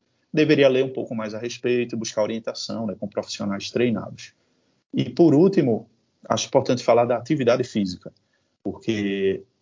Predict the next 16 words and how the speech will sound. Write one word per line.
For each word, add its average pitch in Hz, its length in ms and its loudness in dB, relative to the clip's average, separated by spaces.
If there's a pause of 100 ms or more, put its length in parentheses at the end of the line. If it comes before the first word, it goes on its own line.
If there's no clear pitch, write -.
(220)
é - 80 0
claro 113 360 2
que - 160 -6
isso 104 320 0
protege 113 460 4
a 110 40 -2
saúde 95 360 0
como 113 260 -4
um 143 40 -10
todo, 135 440 -2
né? 104 200 -10 (160)
Protege 104 380 -2
uma 101 100 -2
série 147 360 4
de 120 240 0
situações 107 800 -6